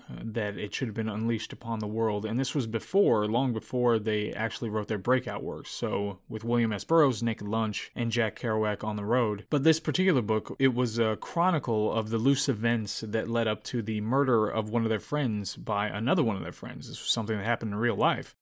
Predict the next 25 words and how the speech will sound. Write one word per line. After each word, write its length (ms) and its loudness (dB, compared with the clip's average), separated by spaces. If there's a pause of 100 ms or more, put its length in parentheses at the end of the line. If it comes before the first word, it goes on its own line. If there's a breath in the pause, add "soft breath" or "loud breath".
(280)
And 140 0
it 240 0
would 320 2
kind 300 2
of 100 0
wend 320 2
its 180 2
way 300 2
into 260 -2
a 40 0
number 360 4
of 300 -2
the 400 -2
Beat 220 2
Generation 640 2
authors, 840 -2
but 180 4
would 220 2
stay 380 -2
hidden, 480 2 (140 loud breath)
you 100 -6
know, 100 -4
locked 320 0
away 340 2
somewhere 840 -4